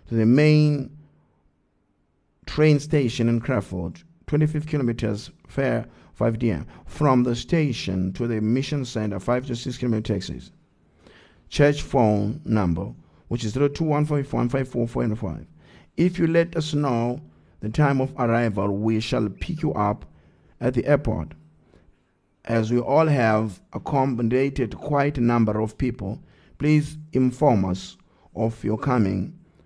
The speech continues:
well in advance. If you prefer and can afford an hotel instead of mascota, scooters in the center, please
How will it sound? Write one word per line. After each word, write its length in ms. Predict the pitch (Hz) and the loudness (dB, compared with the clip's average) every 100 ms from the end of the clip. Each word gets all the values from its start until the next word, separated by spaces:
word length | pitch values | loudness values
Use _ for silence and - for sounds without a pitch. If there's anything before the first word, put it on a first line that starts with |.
| _ - | _ -8
well 440 | 104 127 135 127 - - | 0 2 2 0 -4 0
in 100 | 113 | 0
advance. 640 | 104 98 98 101 104 - - | 2 0 0 0 -4 -8 -4
If 280 | 143 143 143 | -2 -2 -2
you 100 | 123 | -4
prefer 580 | - 120 120 143 139 - | -4 -4 0 0 0 -2
and 280 | 120 110 104 | 0 0 0
can 240 | 135 117 - | -2 -2 -4
afford 540 | 117 127 113 101 123 - - - - | -8 -4 0 -2 -4 -14 -20 -20 -4
an 180 | 117 131 | 0 2
hotel 580 | 135 127 117 139 110 | 2 -2 0 0 0
instead 720 | - 131 131 127 143 131 117 - | 0 0 0 0 -2 -2 -2 -6
of 220 | - 117 90 | -4 -4 -6
mascota, 1040 | - - 117 123 127 - 123 120 110 123 - _ _ _ _ _ _ _ _ | -10 -2 0 0 -2 -2 0 0 -2 -4 -8 _ _ _ _ _ _ _ _
scooters 540 | - - 143 139 110 - | -8 0 2 2 0 0
in 160 | 120 | 2
the 100 | 104 | 2
center, 320 | 104 113 107 | 2 0 0
please 440 | 101 139 131 123 | -2 0 0 -2